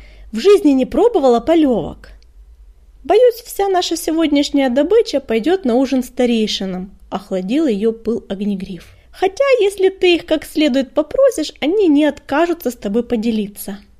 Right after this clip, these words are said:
"Ну ладно", легко согласилась Пепелюшка. "Как идти к нагретым камням?"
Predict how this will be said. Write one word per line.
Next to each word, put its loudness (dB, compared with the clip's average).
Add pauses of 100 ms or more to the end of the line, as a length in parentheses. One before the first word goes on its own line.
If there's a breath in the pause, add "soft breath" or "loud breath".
(920)
"Ну -2 (120)
ладно", 0 (180)
легко -6
согласилась -4
Пепелюшка. -6 (460)
"Как 2
идти 0
к -4
нагретым 2
камням?" 0